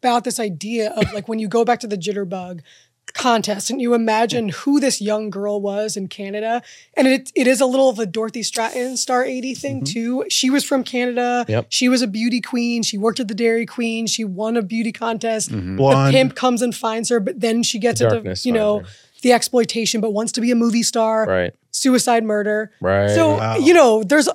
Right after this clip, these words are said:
Speaker 1: I think he was taking from that too,
Speaker 3: Yeah.
Speaker 1: but there's something about, like, who was that girl before
Speaker 3: Before.
Speaker 1: that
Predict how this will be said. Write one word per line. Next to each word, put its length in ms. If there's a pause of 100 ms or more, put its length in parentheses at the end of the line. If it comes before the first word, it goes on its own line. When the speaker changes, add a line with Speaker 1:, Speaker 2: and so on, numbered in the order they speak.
Speaker 1:
I 140
think 180
he 120
was 100
taking 320
from 200
that 380
too, 140
Speaker 3:
Yeah. 180
Speaker 1:
but 220
there's 160
something 220
about, 160
like, 120
who 200
was 340
that 200
girl 500 (340)
before 540
Speaker 3:
Before. 600
Speaker 1:
that 280